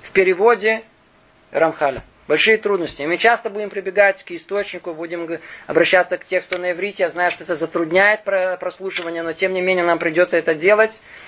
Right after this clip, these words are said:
э, потому что там каждое слово на вес золота. И нельзя это перевести. И нельзя это перевести. Ну, мы с вами, к сожалению, уже закончили наше время.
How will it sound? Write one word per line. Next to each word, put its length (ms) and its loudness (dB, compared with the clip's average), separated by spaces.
э, 380 6
потому 320 0
что 140 -2
там 200 0
каждое 320 0
слово 340 0
на 120 -2
вес 200 -2
золота. 380 0
И 140 -10
нельзя 500 2
это 220 -8
перевести. 760 -14
И 60 -14
нельзя 220 2
это 120 2
перевести. 560 -8
Ну, 200 2
мы 120 -4
с 100 -10
вами, 220 4
к 60 -12
сожалению, 640 -4
уже 400 4
закончили 580 0
наше 320 0
время. 500 2